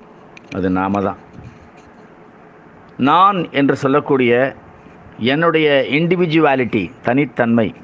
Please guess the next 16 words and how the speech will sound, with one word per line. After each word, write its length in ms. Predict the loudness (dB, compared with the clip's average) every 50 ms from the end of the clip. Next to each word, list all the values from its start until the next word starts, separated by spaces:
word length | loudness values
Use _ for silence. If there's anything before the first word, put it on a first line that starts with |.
| -20 -20 -20 -20 -20 -20 -20 -20 -20 -20 -20 -20 -20 -20 -20 -12 -6
நிச்சயமா 360 | -6 -6 -4 -2 -2 0 0 0
அடுத்தவங்களுக்கு 420 | 0 0 0 -2 0 0 0 0 0
இருக்குன்னு 320 | -2 0 -2 -2 -2 -2 -2
சொல்லவே 200 | 0 0 2 2
முடியாது. 400 | 2 0 0 -2 -4 -4 -8 -14 -20 -14 -6 -4
நாம 240 | -2 0 0 0
பெத்த 300 | 0 -2 -2 0 -2 -2
குழந்தைகளுக்கு 540 | 0 0 0 0 2 0 0 0 -2 -2 0
கூட 180 | 0 0 0 2
நம்மள 280 | 0 0 0 0 0
மாதிரி 340 | 2 2 2 2 2 0 0
ஒரு 520 | 0 0 0 2 4 4 4 2 0 -2 -4 -10 -20 -20 -12 -6
தன்மை 340 | -4 -2 0 2 2 2 2
இருக்கிறதா? 680 | 0 0 -2 -2 0 0 0 2 0 0 0 -2 -4 -10 -16 -20 -20 -10 -4 -2
சாயல்ல 360 | 0 2 2 2 2 0 0
இருக்கலாம், 380 | 0 0 -2 -4 -4 -4 -6